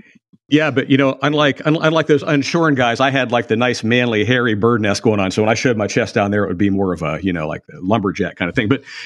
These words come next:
yeah, no, so I, I pictured kinda like the operation, they called it Operation Bat, um, over in the Bahamas, where you're out kinda, like, you know, cruising around in, in the choppers and doing all kinds of crazy, what you'd think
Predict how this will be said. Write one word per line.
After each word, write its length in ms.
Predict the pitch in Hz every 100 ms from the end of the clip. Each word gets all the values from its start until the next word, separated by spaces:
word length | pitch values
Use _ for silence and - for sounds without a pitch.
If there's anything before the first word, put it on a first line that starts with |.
| -
yeah, 200 | 160 151
no, 200 | 143 143
so 360 | - 143 127 - - -
I, 160 | 143 165 -
I 140 | 143
pictured 520 | - 170 147 160 143 123
kinda 200 | 143 139
like 180 | 131
the 80 | 120
operation, 480 | 117 123 120 113 113
they 80 | 110
called 240 | - 120
it 80 | 104
Operation 560 | 107 104 101 101 - 85
Bat, 420 | 82 90 80 - _ -
um, 260 | 92 98
over 260 | - 107 98
in 60 | 85
the 100 | 82
Bahamas, 580 | 85 98 98 82 - - _ _
where 120 | 98
you're 160 | 95 92
out 180 | 104 -
kinda, 180 | 110 98
like, 220 | 95 87
you 60 |
know, 60 | 85
cruising 300 | - 135 123
around 140 | 110
in, 140 | 101 92
in 100 | 95
the 40 | 82
choppers 540 | 131 123 120 113 104
and 80 | 95
doing 180 | 101 101
all 80 |
kinds 220 | 101 101 92
of 80 |
crazy, 340 | - 107 98 98
what 160 | 98
you'd 140 | 95 90
think 160 | 110